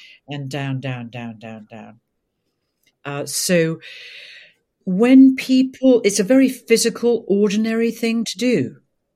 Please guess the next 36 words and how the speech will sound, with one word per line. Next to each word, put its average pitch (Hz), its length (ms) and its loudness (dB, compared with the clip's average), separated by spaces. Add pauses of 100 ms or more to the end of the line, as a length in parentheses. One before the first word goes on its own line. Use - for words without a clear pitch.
(120)
you 185 100 0
know, 143 260 -2 (120)
to, 185 160 -6
to, - 220 -12 (320)
for 185 100 0
some 208 200 4
people, 185 260 2
it's - 120 2
just 180 160 -4
a - 20 -2
very 185 180 6
mechanical 175 680 0
experience, 160 600 2
you 156 80 -2
know, 151 60 2
you're 139 140 2
doing 160 240 -2
these 135 220 -2
movements. 156 520 -6
What 165 60 -6
am 175 80 -4
I 180 80 -2
doing? 165 420 -2
Why 156 140 -6
am 190 80 -2
I 196 80 -4
doing? 196 520 -6
Oh, 190 300 -6 (140)
oh, 240 240 -8
oh, 214 380 -2 (760)
you 175 100 -4
know, 160 160 0
and 147 240 -2
you 160 80 -4
start 180 500 -2
to 160 340 -2